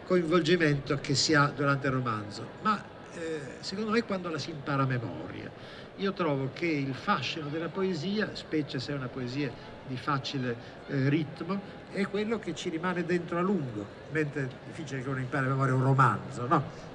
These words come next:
Nessuno di noi porta dentro di sé come gli uomini del, eh, di Fahrenheit quattrocentocinquantuno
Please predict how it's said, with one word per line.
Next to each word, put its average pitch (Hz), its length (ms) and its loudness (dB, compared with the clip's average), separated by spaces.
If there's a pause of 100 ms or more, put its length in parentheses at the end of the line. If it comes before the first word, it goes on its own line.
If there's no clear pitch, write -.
Nessuno 143 340 -2
di 135 140 2
noi 131 260 2
porta 127 400 -2
dentro 127 340 -2
di 120 120 -4
sé 135 280 -2
come 127 220 -4
gli 120 80 -4
uomini 131 460 0 (460)
del, 123 500 0 (560)
eh, 127 440 4 (440)
di 127 360 0
Fahrenheit 135 640 0
quattrocentocinquantuno 131 1080 0